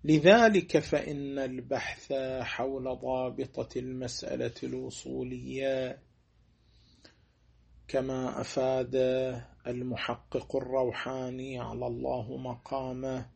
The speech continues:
في المنتقى، ليس بحثاً ذا ثمرة عملية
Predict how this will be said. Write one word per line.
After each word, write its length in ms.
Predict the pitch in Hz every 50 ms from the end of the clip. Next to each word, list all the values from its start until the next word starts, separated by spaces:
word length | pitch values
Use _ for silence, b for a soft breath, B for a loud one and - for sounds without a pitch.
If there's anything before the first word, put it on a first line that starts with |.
| _ _ _
في 160 | - - 135
المنتقى، 1160 | 131 127 127 131 135 135 127 120 - - - 123 - - - 143 151 170 180 185 202 202 226 - - - _ _ _ _ _ _ _ _ _ _ - - - - _ - - - - _ _ _ _ _ _ _ _ _ _ _ _ _ _ _ _ _ - - - - -
ليس 440 | 156 190 277 311 247 - - - 214
بحثاً 520 | 185 170 175 151 - - - - - 160
ذا 360 | 156 147 139 139 147 143 139
ثمرة 500 | 139 - - 147 143 143 139 131 127 117
عملية 880 | 117 123 131 127 127 127 123 127 123 120 120 120 120 123 123 117 -